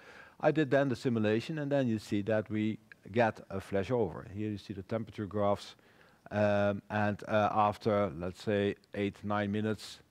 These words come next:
you see that the temperature rises quickly, and that means that from that point off we have a flashover. And, uh, well, maybe we go to the, yeah, to the rate of heat release graph. After, well, already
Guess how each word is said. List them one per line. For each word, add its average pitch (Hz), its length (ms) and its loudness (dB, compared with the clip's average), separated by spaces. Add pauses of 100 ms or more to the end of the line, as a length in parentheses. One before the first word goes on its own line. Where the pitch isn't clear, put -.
(180)
you 110 80 -10
see 101 260 -4
that 98 240 2 (140)
the 90 120 -12
temperature 104 480 -4
rises 101 600 0
quickly, 123 480 -2
and 104 160 -6
that 98 120 -6
means 101 240 -6
that 101 220 -4
from 98 240 -10
that 95 200 -6
point 92 260 -8
off 90 240 -10
we 95 120 -8
have 87 180 -6 (460)
a - 40 -20
flashover. 104 640 0
And, 95 280 -4 (100)
uh, 95 260 0 (840)
well, - 200 -10
maybe 101 380 -6
we 95 120 -6
go 104 260 0
to 98 180 -6
the, 85 260 -4 (240)
yeah, - 140 -2 (260)
to 110 60 -10
the 98 80 -8
rate 101 200 0
of 90 80 -10
heat 110 200 -4
release 117 180 -4
graph. 107 300 -2 (1200)
After, 139 540 2
well, 139 260 4
already 127 440 4